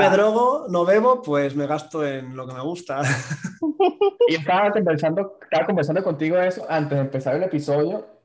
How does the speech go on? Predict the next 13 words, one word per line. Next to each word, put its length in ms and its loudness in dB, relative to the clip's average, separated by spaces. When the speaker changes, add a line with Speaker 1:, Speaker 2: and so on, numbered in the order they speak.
Speaker 2:
y 140 -4
estaba 480 -4
conversando 360 -4
de 80 -2
que 100 -4
tienes 240 -6
la 180 -4
computadora 640 -2
literal 540 -4
pegada 300 -4
en 60 -2
la 80 -4
pared. 260 -6